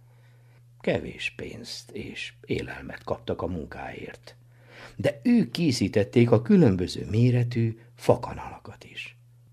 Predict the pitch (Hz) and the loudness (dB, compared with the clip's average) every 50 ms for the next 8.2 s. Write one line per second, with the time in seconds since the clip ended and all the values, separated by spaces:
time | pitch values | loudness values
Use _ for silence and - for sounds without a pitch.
0 | _ _ _ - - - 277 262 220 - 131 117 113 117 113 110 107 101 92 92 | _ _ _ -14 -6 -2 0 0 0 2 2 2 4 6 6 4 4 4 2 0
1 | 85 78 - 98 - - - 82 - - - 82 85 - 76 104 123 120 - 120 | -2 -2 -4 -8 -10 -10 -10 -10 -8 -8 -8 -8 -8 -6 -4 -2 -2 -2 -2 -2
2 | 98 87 78 - - - - - _ _ _ _ _ _ _ _ _ _ _ _ | -4 -4 -6 -10 -16 -20 -20 -20 _ _ _ _ _ _ _ _ _ _ _ _
3 | - 165 - - 131 95 73 65 - - - - 60 60 65 - - - - - | -8 -6 -4 -2 -4 -4 -4 -6 -10 -12 -12 -12 -12 -14 -12 -12 -14 -12 -10 -10
4 | 58 60 - - - - - 65 67 - - 87 82 82 - - - _ - - | -12 -10 -12 -14 -14 -14 -14 -14 -12 -10 -10 -8 -8 -8 -10 -14 -16 _ -12 -12
5 | - - - - - - - - 120 117 120 - - 110 - _ _ _ _ _ | -12 -10 -12 -14 -14 -16 -16 -16 -16 -14 -14 -16 -18 -20 -20 _ _ _ _ _
6 | _ _ _ _ _ _ _ _ _ _ _ _ _ _ _ _ - 175 - 190 | _ _ _ _ _ _ _ _ _ _ _ _ _ _ _ _ -6 -4 0 0
7 | 180 175 170 156 131 120 - 117 - - 127 123 113 - - 98 87 - - - | 2 4 4 4 4 4 2 2 4 6 6 6 6 4 0 -6 -8 -6 -4 -4
8 | - - - | -4 -4 -8